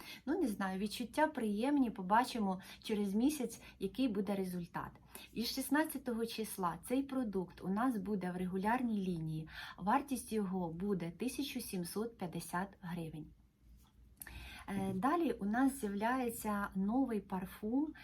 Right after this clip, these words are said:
Це фланкер аромату Illuminea, Illuminea Dreams. Ви бачите, геть така ж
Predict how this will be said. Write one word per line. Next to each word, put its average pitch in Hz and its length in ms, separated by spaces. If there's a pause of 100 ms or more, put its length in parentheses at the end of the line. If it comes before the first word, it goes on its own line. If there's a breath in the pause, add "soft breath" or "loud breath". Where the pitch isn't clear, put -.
(160 loud breath)
Це 240 300
фланкер 233 680
аромату 208 600
Illuminea, 196 920 (340 loud breath)
Illuminea 202 720
Dreams. 175 460 (600 loud breath)
Ви 208 120
бачите, 196 480
геть 214 360 (120)
така 196 340
ж - 160